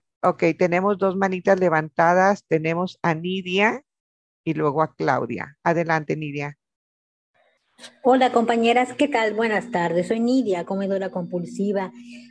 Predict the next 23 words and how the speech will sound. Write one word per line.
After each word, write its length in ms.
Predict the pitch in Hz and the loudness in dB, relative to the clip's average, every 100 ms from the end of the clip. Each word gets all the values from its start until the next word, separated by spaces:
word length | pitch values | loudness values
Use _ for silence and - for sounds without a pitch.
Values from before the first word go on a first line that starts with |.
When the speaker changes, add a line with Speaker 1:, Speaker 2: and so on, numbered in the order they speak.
| - | -10
Speaker 2:
Híjole, 460 | 175 - 240 202 - | -4 0 4 4 4
ah, 80 | 208 | 2
bueno, 280 | 220 240 220 | 4 2 2
hablando 400 | 220 247 285 269 | 2 4 4 4
de 100 | 196 | 2
locura, 600 | 185 - 247 285 285 - | 0 2 0 0 -4 -6
aquí 320 | 190 180 185 | -6 -2 0
estoy, 380 | 170 - 156 151 | 0 -2 -4 0
¿no? 240 | 151 208 285 | 0 0 0
<laughs> 800 | - 269 247 - 349 381 370 262 | -4 -4 -6 -6 -4 -2 -2 -2
Entonces, 640 | 233 233 254 262 285 277 | -2 0 -2 -2 -2 -2
eh, 200 | 233 208 | -2 -2
lo, 260 | 240 233 233 | -2 -4 -2
pero, 400 | 247 220 220 226 | -4 -2 -4 -4
pero 600 | - 208 196 190 185 185 - _ | -4 -2 0 0 -2 -4 -14 _
le 360 | 202 190 190 185 | -4 -2 -2 -2
doy 540 | 175 214 277 381 381 - _ _ _ _ _ _ _ _ - | -2 -2 -2 -2 -4 -8 _ _ _ _ _ _ _ _ -4
infinitas 800 | 220 220 233 226 240 302 240 | -4 -2 -4 -2 -2 -4 -4
gracias 640 | 180 185 185 196 214 185 - | -4 -2 -4 -4 -4 -4 -6
a 120 | 190 | -4
mi 200 | 180 175 | -2 -2
poder 420 | - 175 175 190 185 | -2 -2 0 -2 -4
superior 720 | 196 180 165 170 185 277 | -6 -4 -2 -2 -2 -2